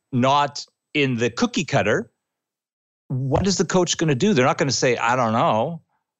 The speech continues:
They're gonna, frankly, sadly, and I've seen it happen to so many people, make something up.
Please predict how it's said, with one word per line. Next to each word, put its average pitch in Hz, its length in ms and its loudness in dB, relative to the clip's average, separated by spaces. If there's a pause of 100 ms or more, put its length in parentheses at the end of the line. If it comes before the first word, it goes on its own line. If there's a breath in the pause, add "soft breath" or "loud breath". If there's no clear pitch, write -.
(260)
They're 143 120 0
gonna, 151 400 0 (420)
frankly, 160 600 0
sadly, 151 800 0
and 120 160 -2
I've 120 120 0
seen 185 240 0
it 143 100 0
happen 139 360 0
to 110 180 -2
so 185 500 2
many 156 220 0
people, 123 500 0 (320 soft breath)
make 175 240 2
something 165 360 0
up. 175 340 -2